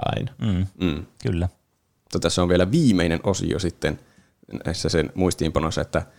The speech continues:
Speaker 3: se oli nyt ottanut tämän pelin irti sieltä koneesta ja lähtenyt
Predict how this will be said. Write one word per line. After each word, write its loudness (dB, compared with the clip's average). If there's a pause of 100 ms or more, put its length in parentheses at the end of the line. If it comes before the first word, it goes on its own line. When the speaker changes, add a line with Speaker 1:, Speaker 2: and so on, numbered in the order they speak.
(180)
Speaker 3:
se -4
oli 2
nyt -4
ottanut -2
tämän 0
pelin 2
irti 0
sieltä 0
koneesta 0 (300)
ja -2
lähtenyt 0